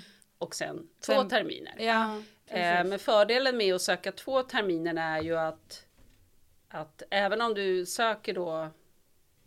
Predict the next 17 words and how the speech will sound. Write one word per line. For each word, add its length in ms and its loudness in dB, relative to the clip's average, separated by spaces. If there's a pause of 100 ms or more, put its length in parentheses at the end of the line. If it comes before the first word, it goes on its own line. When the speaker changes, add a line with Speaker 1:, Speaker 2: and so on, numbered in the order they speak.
(440)
Speaker 1:
eh, 380 -6
vår, 300 2
höst, 480 2
så 160 -6
kan 180 -4
det 60 -2
ju 60 0
vara 140 0
att 100 -6
du 80 -2
ändå 360 -2
under, 580 0 (560)
om 140 -6
du 100 0
skickar 300 0
in, 240 0
eh, 100 0